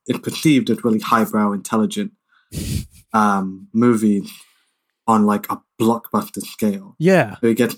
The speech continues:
Speaker 1: to incorporate, but he gets to do big, huge escapist movies, but that are sophisticated. He's
Speaker 2: Yeah.
Speaker 1: a sophisticated blockbuster. But it's like, so they're fun and they're ostensibly quite deep, but there's nothing quite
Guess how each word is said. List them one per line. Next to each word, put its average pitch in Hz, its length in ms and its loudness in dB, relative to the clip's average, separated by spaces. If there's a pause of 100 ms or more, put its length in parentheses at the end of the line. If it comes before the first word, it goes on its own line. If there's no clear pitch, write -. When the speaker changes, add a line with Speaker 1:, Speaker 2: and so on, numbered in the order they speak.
Speaker 1:
to 113 240 4
incorporate, 110 480 -2
but 117 80 0
he 107 60 0
gets 107 160 -4
to - 80 -14
do 101 180 -6 (100)
big, 110 240 -4
huge 107 460 -2
escapist - 640 -4
movies, 104 360 -2 (100)
but 104 220 -6
that 107 160 -2
are 101 300 -2
sophisticated. - 800 -4
He's 117 140 -18 (140)
Speaker 2:
Yeah. 139 140 4
Speaker 1:
a 123 40 2
sophisticated 127 640 0
blockbuster. 123 580 -6 (720)
But 113 260 2 (600)
it's - 160 -6
like, 117 140 0
so 123 180 2
they're 113 160 2
fun 110 680 4
and 110 200 2
they're 107 400 0 (340)
ostensibly 117 720 0
quite 104 300 -4
deep, 110 280 2
but 107 180 -6
there's 107 200 -4
nothing 107 460 -4
quite 107 300 -6